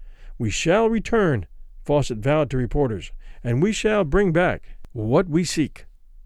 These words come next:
Fawcett had been made an official newspaper correspondent, so every detail of this risky and difficult trip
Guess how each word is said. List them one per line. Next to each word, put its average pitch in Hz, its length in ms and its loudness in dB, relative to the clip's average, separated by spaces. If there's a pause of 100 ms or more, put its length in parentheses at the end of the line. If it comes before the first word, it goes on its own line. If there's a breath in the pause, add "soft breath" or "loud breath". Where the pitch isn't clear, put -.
(1080 soft breath)
Fawcett 196 340 2
had 170 180 4
been 165 120 2
made 175 240 2
an 135 100 0
official 220 420 0
newspaper 196 520 2
correspondent, 170 720 0 (440)
so - 200 -6
every 208 300 2
detail 190 400 2
of 151 60 0
this 117 180 0
risky 180 640 -2
and 202 240 0
difficult 175 460 -4
trip 170 260 -2